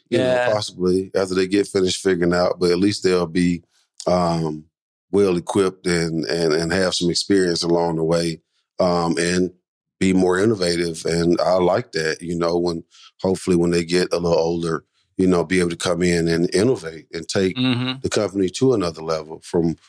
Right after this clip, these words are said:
Speaker 1: where it is right now, you know?
Speaker 2: Yeah.
Speaker 1: So, uh, that's part of it. You know, it's part of growth and how you have companies stay around for a long time.
Speaker 2: Yeah.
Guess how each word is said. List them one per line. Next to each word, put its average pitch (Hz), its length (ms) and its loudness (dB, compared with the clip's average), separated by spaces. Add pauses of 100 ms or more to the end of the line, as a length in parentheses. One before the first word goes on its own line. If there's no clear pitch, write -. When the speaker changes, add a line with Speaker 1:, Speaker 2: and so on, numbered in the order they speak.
(140)
Speaker 1:
where 87 260 2
it 85 80 -4
is 85 260 -2
right 82 260 2
now, 82 200 -4 (220)
you 85 140 2
know? 85 180 2
Speaker 2:
Yeah. 78 40 0
Speaker 1:
So, 73 380 0
uh, 82 200 0 (600)
that's 90 160 0
part 90 300 0
of 92 200 0
it. - 140 -18
You 82 80 -2
know, 85 60 4
it's 80 100 0
part 90 240 0
of 80 60 -8
growth 92 340 0
and 82 300 0
how 90 140 -2
you 85 200 0
have 82 120 -4
companies 87 360 0
stay 87 160 0
around 87 340 0
for 85 140 0
a - 20 2
long 87 240 0
time. 101 300 -2 (240)
Speaker 2:
Yeah. 135 340 -2